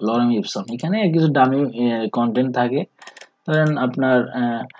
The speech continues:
এখানে ধরেন আমরা প্রথমে একটা টাইটেল দিই সাপোজ, হুম,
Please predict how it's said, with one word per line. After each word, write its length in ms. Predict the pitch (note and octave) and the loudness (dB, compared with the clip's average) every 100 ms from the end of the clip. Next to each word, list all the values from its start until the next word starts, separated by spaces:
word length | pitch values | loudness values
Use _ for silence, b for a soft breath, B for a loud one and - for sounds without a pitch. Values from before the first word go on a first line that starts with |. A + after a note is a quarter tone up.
| B - - - - _ _ - | B -20 -18 -20 -20 _ _ -6
এখানে 200 | C#3 D3+ D3 | -2 0 2
ধরেন 140 | D3 D3+ | 2 2
আমরা 120 | C#3+ B2 | 2 2
প্রথমে 260 | D3 D3+ D3+ | 0 0 0
একটা 120 | D3 D3 C#3+ | 0 2 4
টাইটেল 300 | C3+ C3+ A2+ | 4 4 2
দিই 120 | F#2 E2 | 0 -4
সাপোজ, 260 | F2+ E2+ - - _ _ _ _ _ - - _ _ _ _ _ _ _ _ _ _ - | -10 -14 -16 -20 _ _ _ _ _ -20 -20 _ _ _ _ _ _ _ _ _ _ -4
হুম, 200 | F3 | -4